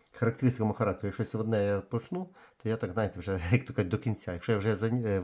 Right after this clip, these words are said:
в, зачепився за сонячні панелі, за контролери, і взагалі за сес,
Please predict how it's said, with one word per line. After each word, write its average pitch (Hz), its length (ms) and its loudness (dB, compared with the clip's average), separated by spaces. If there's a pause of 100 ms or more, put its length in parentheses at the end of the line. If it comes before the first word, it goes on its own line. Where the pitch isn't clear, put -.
(120)
в, 101 380 -4 (460)
зачепився 110 560 0
за 113 120 4
сонячні 110 460 -2
панелі, 170 480 -2 (720)
за 110 120 4
контролери, 156 680 2 (800)
і 104 140 -2
взагалі 107 380 0
за 95 420 -2
сес, - 480 -6